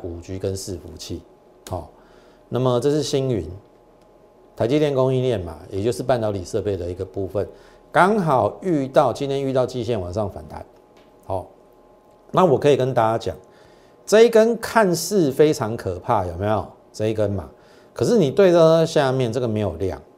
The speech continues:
所以照理讲，在反弹站回月线，甚至越过这个高点应该不难。啊，如果站回这个，那这个就应该就有机会再挑战了。好，因为星云我认为算是一个直优的一个设备股，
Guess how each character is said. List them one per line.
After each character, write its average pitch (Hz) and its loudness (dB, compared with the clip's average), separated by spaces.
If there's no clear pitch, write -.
所 226 4
以 196 8
照 214 4
理 170 4
讲， 143 0
在 202 4
反 101 -2
弹 104 -4
站 135 0
回 98 -2
月 117 -2
线， 117 -4
甚 131 -4
至 127 -2
越 127 -2
过 117 -2
这 113 -2
个 104 0
高 98 -2
点 95 -2
应 85 -12
该 85 -8
不 - -8
难。 82 -14
啊， 196 2
如 233 6
果 185 10
站 165 4
回 131 6
这 135 2
个， 98 0
那 131 0
这 135 -6
个 123 -2
就 120 -2
应 110 -6
该 107 -2
就 113 -2
有 98 0
机 92 -8
会 92 -2
再 95 -4
挑 - -12
战 - -12
了。 69 -18
好， 107 2
因 147 2
为 190 6
星 185 2
云 123 0
我 104 -2
认 143 0
为 113 0
算 131 -4
是 123 -4
一 123 -6
个 107 -2
直 95 -10
优 107 -2
的 92 -6
一 95 -8
个 87 -12
设 92 -8
备 90 -6
股， - -18